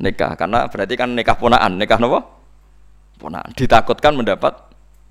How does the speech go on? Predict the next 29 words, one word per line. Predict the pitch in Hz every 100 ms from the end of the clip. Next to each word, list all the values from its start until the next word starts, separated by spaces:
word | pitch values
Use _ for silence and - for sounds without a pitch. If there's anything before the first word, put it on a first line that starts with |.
| _ _ _ _
ponakan. | - 71 64 - _ _ _ _ _ _ _ _ _ _ _ _ _ - - - - - - -
Sampai | - 165 151
segitunya. | - 113 101 - - _ _ _ _ _ _ _ _ _ _
Mulane | 95 98
kula | 101 98
suwun | 101 95
lah, | 85 82
nek | 71
anak | 95 95 90
wedok | 95 - 92 98
ku |
sing | 92
jelas. | 87 80 73 50 - - 95
Ya |
kan | 98 110
ya | 98
ditulis | - 87 95 95 82
manggon | 82 87 87
ning | 90 90 90
ndi | 98 95 92
terus | 85 92 - _ _ _ _ _ _ - _ _ _
aja | 95 -
men | 101 107
diwaseli | 101 101 - 107 107
tok | 127
raine | 113 107 107 110
ra | 113
roh. | 123 - - - _ _ _ _ _ _ _ _ _ _ _ _
Mergo | -